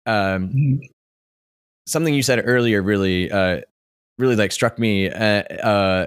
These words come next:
Speaker 1: as really impressive, and that was the time frame in which you got your, your books written. I, I'm
Speaker 2: <laughs>
Speaker 1: very curious
Speaker 2: Yeah.
Speaker 1: to know your writing process and, and how
Speaker 2: Yeah.
Speaker 1: you maintain that in order to get the quality books that you do.
Speaker 2: Definitely.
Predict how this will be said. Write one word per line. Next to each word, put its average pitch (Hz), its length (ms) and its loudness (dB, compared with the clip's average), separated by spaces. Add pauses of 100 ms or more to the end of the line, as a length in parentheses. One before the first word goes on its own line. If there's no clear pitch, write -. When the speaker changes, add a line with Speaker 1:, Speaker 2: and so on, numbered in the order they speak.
Speaker 1:
as 98 460 -2 (440)
really 131 200 2
impressive, 127 400 0
and 107 120 2
that 110 60 2
was 110 100 0
the 104 80 -2
time 123 280 -4
frame 101 220 -2
in 92 80 -2
which 95 160 -2
you 98 80 -4
got 104 160 0
your, 95 340 -2
your 98 180 0
books 107 280 -2
written. 85 320 -4
I, 110 240 2 (160)
I'm 127 320 0
Speaker 2:
<laughs> - 80 -4
Speaker 1:
very 170 200 2
curious 160 500 0
Speaker 2:
Yeah. 139 60 -4
Speaker 1:
to 127 40 -4
know 135 240 2
your 117 260 2
writing 123 340 0
process 131 800 -2
and, 107 680 2
and 104 200 0
how 113 200 2
Speaker 2:
Yeah. 120 80 0
Speaker 1:
you 120 80 2
maintain 151 1000 -2
that 127 320 2
in 123 120 0
order 117 260 0
to 113 500 -2 (320)
get 139 140 0
the 117 60 -6
quality 107 400 0
books 92 220 -4
that 90 100 -6
you 87 140 -4
do. 95 260 -2 (1080)
Speaker 2:
Definitely. 131 600 -10